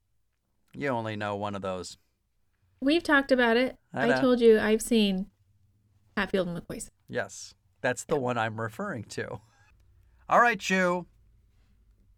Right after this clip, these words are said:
Speaker 1: Mister Kevin Reynolds has directed the high watermark of Robin Hood movies,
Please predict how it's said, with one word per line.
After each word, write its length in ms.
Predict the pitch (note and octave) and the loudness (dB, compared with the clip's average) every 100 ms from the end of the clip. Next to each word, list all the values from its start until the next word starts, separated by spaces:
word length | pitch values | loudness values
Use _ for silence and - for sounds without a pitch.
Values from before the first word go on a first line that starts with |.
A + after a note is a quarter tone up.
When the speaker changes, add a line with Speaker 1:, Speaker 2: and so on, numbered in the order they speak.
| _ _ _ _ - | _ _ _ _ -12
Speaker 1:
Mister 240 | C3 C#3+ | -10 -6
Kevin 340 | - D#3+ D#3 | -2 -2 -2
Reynolds 540 | D#3+ F#3 D3 C3 B2+ - | -2 0 0 -2 -4 -6
has 260 | C3 B2 | -4 -4
directed 760 | - B2 D#3 E3+ C3+ A2+ G#2+ G#2+ - _ _ _ _ _ _ _ _ - | -6 -2 -2 -2 -4 -6 -6 -12 -20 _ _ _ _ _ _ _ _ -8
the 160 | C3+ | -6
high 380 | B2+ - E3 A#3 | -6 0 2 2
watermark 720 | A3+ A3 A3+ G3+ E3+ C3 G2+ B2 | 0 0 2 2 2 0 0 -2
of 140 | A2 | 0
Robin 300 | C#3 D#3+ D3 | 2 2 0
Hood 220 | C3+ C#3+ | -6 -6
movies, 640 | D3 E3 A#2 G2 F#2 - | -6 -6 -6 -8 -10 -14